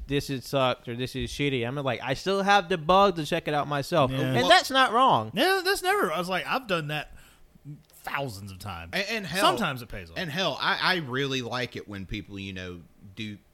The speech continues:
Speaker 3: check it out for themselves to form their own opinion. And, you know,
Speaker 1: It, it's the
Speaker 3: you,
Speaker 1: healthiest thing to do.
Speaker 3: healthiest
Speaker 1: Just
Speaker 3: thing to do, you know, 'cause you don't wanna go off what someone else says when, you know, it could be your favorite movie. You never
Speaker 2: This
Speaker 3: know.
Speaker 2: is true.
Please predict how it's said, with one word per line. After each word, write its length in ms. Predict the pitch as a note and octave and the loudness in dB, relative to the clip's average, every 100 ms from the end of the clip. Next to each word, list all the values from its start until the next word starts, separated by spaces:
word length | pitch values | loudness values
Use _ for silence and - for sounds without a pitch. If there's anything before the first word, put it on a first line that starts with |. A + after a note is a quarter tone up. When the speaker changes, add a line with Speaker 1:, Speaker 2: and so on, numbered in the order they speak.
| - | -12
Speaker 3:
check 280 | - D3+ E3 | -6 -4 0
it 60 | |
out 200 | C#3 B2+ | 0 0
for 100 | C3+ | -4
themselves 460 | A2+ G#2+ A#2 G#2 - | -8 -10 -10 -10 -12
to 80 | - | -16
form 320 | G2+ G2 F#2+ | -14 -12 -10
their 160 | F2+ F2+ | -10 -10
own 140 | F2 | -12
opinion. 500 | D#2 F#2+ E2+ D#2+ D#2 | -14 -14 -12 -14 -14
And, 180 | D#2+ E2 - _ _ _ _ _ _ _ _ _ _ _ | -16 -18 -20 _ _ _ _ _ _ _ _ _ _ _
you 180 | F4+ G#4 | -10 -4
know, 80 | - | 4
Speaker 1:
It, 160 | - | 6
it's 120 | A3 - | 6 8
the 60 | |
Speaker 3:
you, 40 | G3+ | 10
Speaker 1:
healthiest 440 | A3 A3 G#3+ F3 | 12 10 8 8
thing 180 | E3 C#3+ | 6 4
to 80 | C#3 | 4
do. 300 | B2 G#2+ A2 | 4 4 2
Speaker 3:
healthiest 240 | - E3+ - | 2 0 0
Speaker 1:
Just 180 | D#4+ C4+ | -2 -2
Speaker 3:
thing 220 | D#3+ C#3+ | -6 -6
to 40 | |
do, 120 | A#2 | -6
you 240 | G2+ G2+ A2+ | -6 -6 -8
know, 80 | G#2+ | -10
'cause 120 | C#3 | -8
you 80 | C#3+ | -6
don't 200 | F#3+ F#3+ | -6 -4
wanna 140 | E3 C3 | -4 -2
go 260 | C3 A#2 | -2 -2
off 240 | A2+ G#2+ A2 | -4 -6 -8
what 280 | F#2+ D#2 _ | -10 -10 _
someone 360 | - G2+ F2 E2+ | -14 -12 -12 -10
else 260 | F2 - | -12 -12
says 360 | - D#2+ F2 - | -12 -12 -12 -14
when, 240 | F#2+ F#2+ | -14 -14
you 80 | G#2+ | -12
know, 220 | A2+ G#2+ - - _ | -12 -12 -14 -20 _
it 140 | A3+ - | -12 -6
could 200 | G4+ D#4 | -6 -4
be 80 | C4+ | -6
your 160 | C4+ | -6
favorite 400 | C4+ D4+ F4+ C#4+ D4+ | -8 -10 -8 -10 -8
movie. 340 | G4 B3 A2 | -8 -8 -12
You 160 | E2+ A2+ | -12 -12
never 160 | - | -12
Speaker 2:
This 180 | G2 A2+ | -12 -8
Speaker 3:
know. 80 | D#3 | -6
Speaker 2:
is 60 | - | -6
true. 280 | D3 D#3 | -6 -6